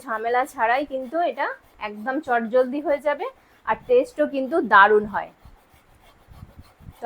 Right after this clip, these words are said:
আমি দেখুন একদম মিহি করে, মিহি যে গ্রেটারটা হয় তার সাহায্যে আমি গ্রেট করে নিচ্ছি। আদাটা কিন্তু আমার গ্রেট করা হয়ে গেছে, আর কত সুন্দর একদম গ্রেটটা হয়েছে, পুরো বাটার মতোই কিন্তু লাগছে, একদম পুরো ফাইন গ্রেটটা হয়েছে। তো ছোট গ্রেটারটা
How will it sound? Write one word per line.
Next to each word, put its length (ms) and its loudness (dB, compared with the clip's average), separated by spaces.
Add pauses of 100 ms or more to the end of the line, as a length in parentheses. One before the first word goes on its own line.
আমি 180 -4
দেখুন 220 2 (120)
একদম 260 -2 (380)
মিহি 240 -4 (100)
করে, 160 0 (460)
মিহি 280 2 (100)
যে 140 0
গ্রেটারটা 500 2
হয় 200 2
তার 200 -2
সাহায্যে 360 -2
আমি 180 -8
গ্রেট 240 -2
করে 200 2
নিচ্ছি। 260 -8 (600)
আদাটা 320 -2
কিন্তু 220 -4
আমার 200 -4
গ্রেট 280 -4
করা 240 2
হয়ে 220 -6
গেছে, 280 -6 (480)
আর 80 -6 (120)
কত 160 -2 (160)
সুন্দর 300 0 (380)
একদম 300 -6
গ্রেটটা 380 -4
হয়েছে, 300 -6
পুরো 140 -12 (120)
বাটার 380 0
মতোই 360 -6
কিন্তু 180 -10 (120)
লাগছে, 260 -6 (140)
একদম 280 -10 (100)
পুরো 140 -10 (120)
ফাইন 260 -10 (120)
গ্রেটটা 340 -6 (100)
হয়েছে। 320 -8 (580)
তো 40 -4 (120)
ছোট 160 -2 (120)
গ্রেটারটা 380 -4